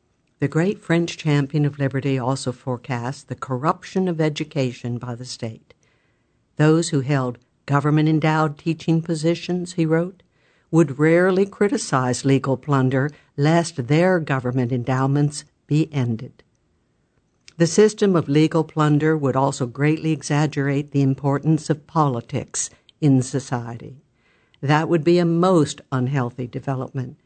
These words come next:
as it would encourage even more citizens to seek to improve their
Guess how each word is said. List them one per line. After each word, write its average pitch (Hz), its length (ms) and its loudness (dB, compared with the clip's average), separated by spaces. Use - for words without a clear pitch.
as 156 180 2
it 156 120 4
would 170 100 6
encourage 175 640 2
even 190 380 2
more 175 400 4
citizens 165 720 0
to 143 160 -6
seek 202 420 0
to 190 100 -2
improve 165 580 4
their 135 180 -2